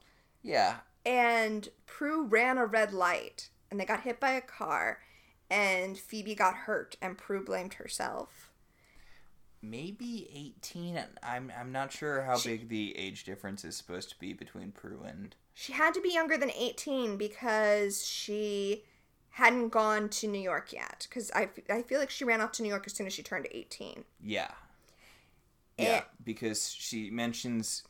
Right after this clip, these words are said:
Speaker 1: in season one barely being twenty-one.
Speaker 2: Mm-hmm.
Speaker 1: And I feel like she was gone for three years.
Speaker 2: Yeah.
Speaker 1: I,
Speaker 2: And
Speaker 1: I don't know if I can swear to that, but it feels right.
Speaker 2: Yes.
Speaker 1: Also, apparently she,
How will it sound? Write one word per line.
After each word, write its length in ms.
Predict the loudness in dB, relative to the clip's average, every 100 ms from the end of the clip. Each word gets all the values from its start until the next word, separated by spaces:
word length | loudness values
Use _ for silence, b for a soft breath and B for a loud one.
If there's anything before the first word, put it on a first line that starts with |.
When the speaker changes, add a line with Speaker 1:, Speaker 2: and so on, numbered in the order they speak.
| -6
Speaker 1:
in 120 | -2
season 440 | -2 -2 -2 0
one 340 | 4 4 4 2
barely 500 | 4 6 6 4 0
being 380 | -2 -2 -2 -6
twenty-one. 840 | -4 -4 -4 -6 -6 -4 -4 -4 b b _
Speaker 2:
Mm-hmm. 440 | -4 -2 -2 -6 -10 -6
Speaker 1:
And 200 | -4 -2
I 140 | -4
feel 320 | -8 -6 -2
like 220 | 2 2 0
she 160 | -4
was 280 | -4 -4 -4
gone 320 | -2 -2 -2
for 140 | -6 -10
three 300 | -8 -6 -6
years. 560 | -6 -6 -6 -8 -12 -16 _ _ _ -8
Speaker 2:
Yeah. 220 | -2 -2 -2 -16 b b b b b _ _ _
Speaker 1:
I, 60 | 2
Speaker 2:
And 180 | 4 2
Speaker 1:
I 80 |
don't 180 | 2 0
know 100 | 0
if 100 | -2
I 80 | -2
can 240 | -4 -6
swear 400 | -4 -2 -2 -2
to 120 | -4 -8
that, 260 | -8 -6
but 100 | -8
it 140 | -10 -12
feels 260 | -12 -12
right. 300 | -10 -10 -10 -14 _ _
Speaker 2:
Yes. 520 | -2 0 0 -2 -4 4
Speaker 1:
Also, 380 | 4 6 4 4
apparently 580 | 2 0 0 0 -2
she, 440 | -6 -4 -4 -4